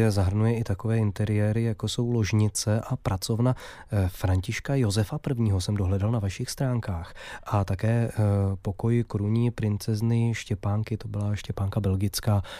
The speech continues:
manželka následníka, eh, který bohužel tak, eh, tragicky zemřel, Rudolfa.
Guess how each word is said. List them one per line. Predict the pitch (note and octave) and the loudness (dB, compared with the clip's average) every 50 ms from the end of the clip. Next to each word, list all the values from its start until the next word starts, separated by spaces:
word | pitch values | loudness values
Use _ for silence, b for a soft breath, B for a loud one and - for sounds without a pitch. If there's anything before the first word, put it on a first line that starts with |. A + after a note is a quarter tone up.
| B B - - | B B -6 -2
manželka | G2+ F#2 F#2+ G#2 G2 - - G#2 | -2 0 2 0 0 0 0 2
následníka, | G2 F#2 F#2 - - G2+ F#2+ G2 G2 G2 - G#2+ G2 F#2+ F#2 - - | 2 2 2 2 0 0 0 2 0 0 0 0 0 0 0 0 -2
eh, | A2 G2+ F#2+ | 0 0 0
který | F#2 - - G2+ G2 | -2 -4 -4 -4 -2
bohužel | F#2+ G2 F#2+ G2+ G2 G#2 G2+ G2+ | 0 0 0 2 2 4 2 2
tak, | G2 - G2+ - - - | 2 0 -4 -4 -2 0
eh, | A2+ G#2 G2+ G2+ G2+ G2+ G2 - | 2 2 4 2 2 0 -2 -4
tragicky | - F#2 F#2 F#2+ G2+ - - - G2+ | -4 -4 -2 -2 -2 -4 -4 -4 2
zemřel, | G2 G2 F#2+ F#2+ F#2 G#2+ G2+ G2+ G2 B B B B B B | 2 4 4 4 4 4 4 4 2 B B B B B B
Rudolfa. | - G2+ G2 F#2 F2+ G2+ G#2 A2 - - - F#2+ - | 2 4 4 6 6 6 6 4 2 2 0 0 0